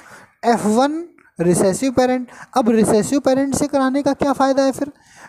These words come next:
Recessive parent से बेटा कराते हैं तो हमें ये पता चल जाता है कि heterozygosity जो है parent की वो क्या क्या है। मतलब जैसे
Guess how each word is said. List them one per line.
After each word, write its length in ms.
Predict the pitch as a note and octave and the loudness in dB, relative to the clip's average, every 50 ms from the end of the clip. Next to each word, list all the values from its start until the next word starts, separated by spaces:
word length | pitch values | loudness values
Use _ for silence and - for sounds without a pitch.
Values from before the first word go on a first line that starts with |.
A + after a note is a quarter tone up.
| - F3+ | -2 0
Recessive 560 | G3+ B3+ A3+ - B3+ A#3+ B3 B3 - E4+ E4 | 2 2 2 2 2 2 2 2 0 0 0
parent 380 | - A#3+ A3+ A#3 A#3+ A#3+ A#3+ | 2 0 0 0 0 -2 -2
से 100 | A3+ C4+ | -2 0
बेटा 220 | B3 B3+ A#3+ C4+ C4 | 0 0 0 0 0
कराते 400 | B3+ A#3+ A3+ G#3+ G3+ G3+ - C4+ | 0 0 2 2 2 0 0 0
हैं 180 | C4 B3+ C#4+ D#4+ | 2 2 2 0
तो 100 | - C4+ | 0 0
हमें 140 | B3 B3+ C4+ | 2 2 2
ये 160 | A3+ G#3+ C#4 D4 | 2 2 2 2
पता 240 | - G#3 F#3 F#3+ | 0 0 0 0
चल 180 | F#3 E3+ E3 E3 | 0 -2 -2 -2
जाता 240 | D#3 D3+ D3 - F#3+ | -2 -2 -2 0 -2
है 100 | A3 C#4 - _ _ _ _ _ - | -2 -4 -6 _ _ _ _ _ 0
कि 140 | C4+ C4 G3 - | 2 2 2 2
heterozygosity 1200 | - - F#3 F3+ - A3 A#3+ C4+ C#4 B3+ G#3 G#3 G3+ F#3+ F3+ F3+ F3 F3+ - G3+ F3+ - B3+ A#3+ A3 F#3 D#3+ - _ _ _ _ _ _ | 2 0 -2 -2 -2 -2 0 0 0 2 2 2 2 2 2 2 0 0 0 -4 -4 -2 -2 0 0 -2 -4 -6 _ _ _ _ _ _
जो 140 | D3 F3 G3+ F3+ | 0 0 0 2
है 240 | A2 - G3+ G#3 G#3+ | 2 2 2 2 2
parent 420 | - F#3 E3 D#3 D#3 D#3 D3+ C#3+ C#3+ | 2 0 -2 -2 -2 -6 -8 -10 -10
की 180 | C#3+ D3+ D3+ - _ - - - - | -10 -10 -12 -12 _ -20 -18 -10 -4
वो 220 | E3+ F#3 C4+ D#4 C#4 | 0 2 2 2 2
क्या 200 | - - D#3+ C3+ | 2 0 -2 -2
क्या 220 | - - E3 C3+ A#2 | -4 -4 -6 -6 -6
है। 200 | A2+ A2+ - - _ _ _ _ _ _ _ _ _ _ - - _ _ - | -8 -12 -16 -20 _ _ _ _ _ _ _ _ _ _ -20 -20 _ _ -10
मतलब 320 | D#3+ E3 E3+ - G3+ G3 F#3+ | -6 -6 -4 0 0 0 0
जैसे 340 | F3 F3 - G3+ G3+ A3 | 0 0 0 0 0 0